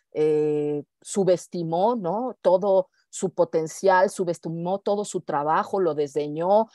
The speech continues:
Recordemos estos documentales de Panzazo y todas esas críticas que se hacían basadas en justamente de no pasamos pisa y demás.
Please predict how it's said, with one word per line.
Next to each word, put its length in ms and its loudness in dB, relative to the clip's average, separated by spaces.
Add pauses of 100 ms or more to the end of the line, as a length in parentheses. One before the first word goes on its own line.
(160)
Recordemos 880 0 (180)
estos 640 2
documentales 840 2
de 140 4
Panzazo 960 0
y 160 -4
todas 320 -2
esas 240 -8
críticas 420 -4
que 120 -8
se 100 -2
hacían 320 -4 (320)
basadas 540 2
en 80 -4
justamente 640 -4
de 320 2 (240)
no 240 2
pasamos 500 0
pisa 320 -6
y 60 -2
demás. 480 -2